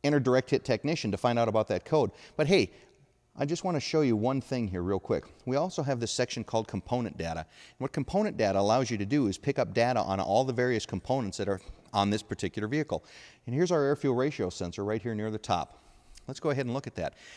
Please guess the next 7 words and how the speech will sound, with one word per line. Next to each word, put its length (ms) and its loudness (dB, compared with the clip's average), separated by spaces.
I 120 6
can 180 2
look 220 4
at 80 0
the 80 -4
component, 640 -2
location, 760 0